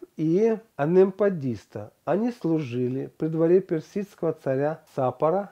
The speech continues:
и скрытно проповедовали Христа. Был сделан донос, и царь велел их, распростёрши по земле, бить суковатыми палками. Потом были и другие пытки.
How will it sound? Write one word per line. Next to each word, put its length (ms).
и 80
скрытно 760
проповедовали 840
Христа. 800
Был 360
сделан 500
донос, 400
и 80
царь 220
велел 500
их, 220
распростёрши 1080
по 140
земле, 680
бить 480
суковатыми 680
палками. 840
Потом 600
были 340
и 40
другие 460
пытки. 640